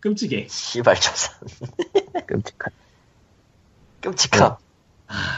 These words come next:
Speaker 1: 내가 해조선 해랑공 얘기 좀 안 했으면 좋겠는데 안 할 수가 없다, 진짜.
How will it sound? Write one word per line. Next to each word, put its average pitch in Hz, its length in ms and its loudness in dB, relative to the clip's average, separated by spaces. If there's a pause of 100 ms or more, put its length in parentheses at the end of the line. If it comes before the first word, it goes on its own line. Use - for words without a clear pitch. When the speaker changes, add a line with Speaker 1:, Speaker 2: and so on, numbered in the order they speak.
(1040)
Speaker 1:
내가 98 180 -4
해조선 160 480 4
해랑공 151 340 8
얘기 104 140 6
좀 110 100 2
안 - 60 -2
했으면 113 180 2
좋겠는데 95 540 -2 (120)
안 92 120 0
할 113 80 6
수가 170 220 4
없다, - 180 0
진짜. - 260 -10